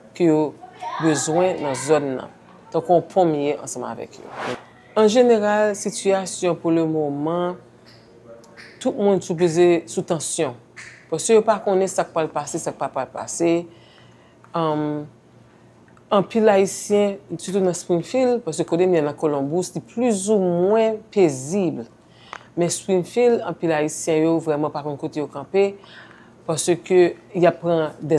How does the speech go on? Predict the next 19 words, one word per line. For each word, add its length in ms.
atak, 540
lakay 580
yo, 120
nan 220
lekòl, 720
nan 140
travay, 800
e 100
nan 180
lari 480
kote 260
yo 140
ye. 200
So, 260
tansyon 420
ti 160
jan 160
trè 160
eleve. 480